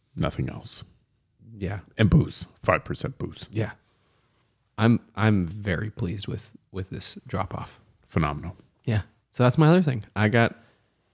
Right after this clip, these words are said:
Speaker 2: I thoroughly enjoyed drinking them this week, and I saved some just for you.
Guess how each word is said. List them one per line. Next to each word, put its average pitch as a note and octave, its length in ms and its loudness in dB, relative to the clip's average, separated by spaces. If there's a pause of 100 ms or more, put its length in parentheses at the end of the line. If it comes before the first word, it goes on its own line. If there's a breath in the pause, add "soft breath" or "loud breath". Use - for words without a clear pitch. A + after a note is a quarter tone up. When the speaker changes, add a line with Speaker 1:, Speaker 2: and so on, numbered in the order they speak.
(140)
Speaker 2:
I A2+ 160 2
thoroughly A2 640 6
enjoyed G#2 340 4
drinking G2+ 360 0
them F#2+ 120 -6
this G2 140 -8
week, - 240 -10 (240)
and F#2 160 0
I F#2 80 0
saved F#2 340 -4
some F#2 220 0
just G#2 180 -4
for - 100 -4
you. A2 160 -4